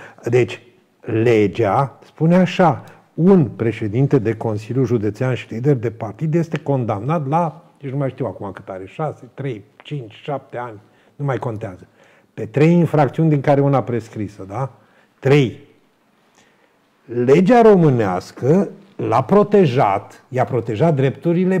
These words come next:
până în străfundul lor. Adică, uh, domne,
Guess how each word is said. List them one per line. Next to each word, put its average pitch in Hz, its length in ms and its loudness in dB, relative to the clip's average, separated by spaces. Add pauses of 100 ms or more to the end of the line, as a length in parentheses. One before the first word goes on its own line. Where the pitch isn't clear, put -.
(120)
până 220 400 2
în 214 540 2 (260)
străfundul 190 760 4
lor. 123 240 2 (640)
Adică, 143 540 0 (960)
uh, 104 440 -14
domne, 151 420 0